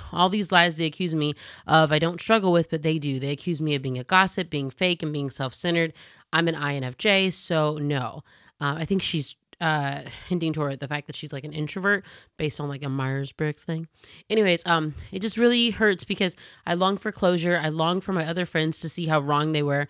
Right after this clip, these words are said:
and how bad they all hurt me. I just don't know how to get closure from all this. My ex's family still attends my parents' church. I moved back in with my parents and I'm attending my old church again. My ex works on Sunday, so I don't see him, but I see his sister. It's a very small church.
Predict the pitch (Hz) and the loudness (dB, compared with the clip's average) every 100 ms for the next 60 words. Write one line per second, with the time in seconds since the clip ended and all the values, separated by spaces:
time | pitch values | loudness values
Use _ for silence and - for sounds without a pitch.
0 | - - - 156 151 156 131 156 160 - | -10 -14 -4 -2 0 0 2 4 4 2
1 | 156 143 143 151 123 117 110 151 - 170 | 0 0 -2 -2 -4 -6 -12 -14 -6 -4
2 | 151 175 - 190 165 160 156 147 143 147 | -2 -2 -2 -2 0 0 2 0 2 -2
3 | - - 156 139 127 139 131 135 113 - | -2 -2 0 0 -4 -6 -8 -8 -12 -14
4 | - - - _ 170 165 175 - 226 - | -16 -20 -20 _ -6 -2 -4 0 -2 0
5 | 185 165 165 151 - 165 170 - 165 151 | 0 0 0 -2 -2 2 0 0 -2 0
6 | 143 160 139 143 131 135 - 190 180 - | -2 -2 -2 -2 -2 -4 -4 0 0 -4
7 | - - _ 160 160 175 180 185 185 185 | -14 -20 _ -2 0 0 0 -2 0 -4
8 | 170 175 160 151 147 - 151 143 151 147 | -2 -2 -2 -2 -2 -4 -6 -4 -4 -4
9 | 143 139 160 165 160 147 123 - 87 113 | -4 -6 -4 -4 -2 -6 -6 -10 -12 -12
10 | 143 - - - 156 170 170 - 170 202 | -14 -18 -18 -4 0 0 0 0 2 2
11 | - 160 160 147 143 131 151 131 135 - | 2 0 2 2 2 0 0 -2 -4 -4
12 | 233 185 160 151 139 151 143 - - 117 | 0 2 2 0 -2 -4 -4 -4 -10 -10
13 | 113 - 127 127 - 131 - 208 196 | -10 -6 -6 -6 -6 -8 -4 -2 -2